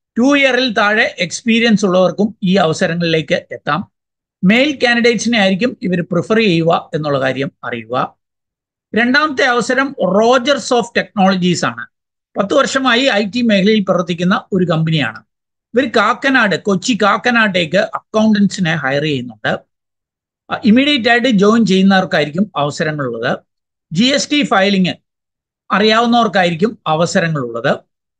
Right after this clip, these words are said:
മൂന്നാമത്തേത് ടെക്ലോജിക്ക എന്ന് പറഞ്ഞിട്ടുള്ള നമ്മുടെ കോഴിക്കോടുള്ള ഒരു, ആ, ഐ ടി കമ്പനിയിലേക്കാണ്. സൈബർ പാർക്കിലൊക്കെ പ്രവർത്തനങ്ങളുള്ള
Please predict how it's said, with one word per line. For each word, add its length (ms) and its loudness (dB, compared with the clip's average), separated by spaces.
മൂന്നാമത്തേത് 840 2
ടെക്ലോജിക്ക 1080 0
എന്ന് 160 4
പറഞ്ഞിട്ടുള്ള 680 -2
നമ്മുടെ 180 2
കോഴിക്കോടുള്ള 1120 2
ഒരു, 340 0
ആ, 260 -2
ഐ 120 0
ടി 140 0
കമ്പനിയിലേക്കാണ്. 840 -4
സൈബർ 400 -2
പാർക്കിലൊക്കെ 500 -2
പ്രവർത്തനങ്ങളുള്ള 840 -2